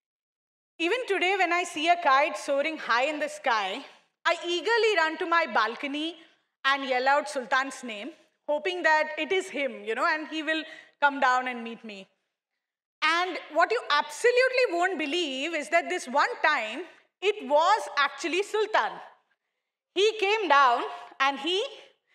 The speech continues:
came to meet me. <laughs> Okay, so it was one of the most memorable moments of my life. And I gave him some food, he ate that, and then he promptly flew away.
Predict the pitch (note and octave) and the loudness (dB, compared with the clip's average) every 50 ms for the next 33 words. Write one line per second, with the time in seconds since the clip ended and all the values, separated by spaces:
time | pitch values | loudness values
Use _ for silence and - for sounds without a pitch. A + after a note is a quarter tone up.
0 | _ _ _ _ _ _ _ - E4 E4 D#4+ E4 F#4+ F4 F#4 G4+ G#4+ F#4+ - E4+ | _ _ _ _ _ _ _ -2 -2 0 0 -2 -2 0 0 -2 -2 -2 -4 -4
1 | E4 C#4+ A#3+ G#3+ - - _ _ _ _ _ _ _ _ _ _ _ _ _ _ | -4 -4 -4 -8 -12 -16 _ _ _ _ _ _ _ _ _ _ _ _ _ _
2 | _ _ - - - - - - - C#4+ D4 - - - D4 D4+ D4 - - D4+ | _ _ -8 -6 -6 -6 -8 -8 -6 -6 -6 -4 -4 -2 -2 0 0 0 0 -2
3 | D#4+ C4+ - - - - - - - _ - G#4+ G#4+ A4 G#4+ A#4 B4+ F4 D4 E4+ | -2 -2 -4 -8 -10 -10 -12 -14 -4 _ 2 4 4 6 4 4 2 4 4 4
4 | F4 G#4+ C5 B4 B4 A#4 F4+ D4+ C#4+ C#4+ D#4 F4 G#4 A#4 B4+ C5 - - - D#4+ | 4 4 2 0 -2 -2 -2 -2 -2 0 0 2 2 2 2 0 -2 -4 -6 -6
5 | C#4+ C#4+ D4 D#4 D#4+ F#4 G4+ G4+ F#4+ E4+ F#4+ F#4 C#4+ C#4 C4+ C4+ C4+ D4 D4+ D4 | -4 -2 -2 -2 0 0 -2 -2 0 0 -2 -2 0 0 0 0 0 -2 -4 -4
6 | E4+ D4 - C4+ C4+ C4 C4 A#3+ A3+ G3+ G3+ G#3+ F4 - - - - - _ _ | -4 -6 -4 -2 0 0 0 0 0 0 0 0 -2 -4 -6 -10 -20 -20 _ _
7 | _ _ _ _ _ _ _ _ _ _ _ _ _ - D#4+ E4 E4+ F4 F4+ F4+ | _ _ _ _ _ _ _ _ _ _ _ _ _ 0 0 2 2 0 0 0
8 | F#4 F4+ F4+ - - F4+ F4+ - E4+ E4+ E4+ G4 G4+ - G4+ G4+ G4 - - D4+ | 2 2 4 4 4 4 4 4 2 2 0 0 0 0 0 0 -2 -2 -4 -2
9 | C#4+ C#4+ F#4 G#4 - - - - - _ _ _ E4+ F4+ E4+ D#4+ D4+ D#4+ F#4 - | 0 0 0 -2 -4 -8 -16 -18 -20 _ _ _ -6 -4 0 0 2 2 2 2
10 | A3+ C4+ B3 A#3 B3 D4+ - - - - - D#4+ D#4+ E4 F4+ F#4 F#4 F4+ - D4+ | 2 2 2 2 0 -2 -4 -8 -16 -6 -2 0 2 4 4 4 2 2 2 2
11 | D4 C#4+ C#4+ C#4 D#4 E4 - - C4+ B3 A#3 G#3+ F#3 E3+ E3+ E3 | 2 2 0 -2 -6 -6 -6 -4 -2 0 0 0 -2 -4 -8 -12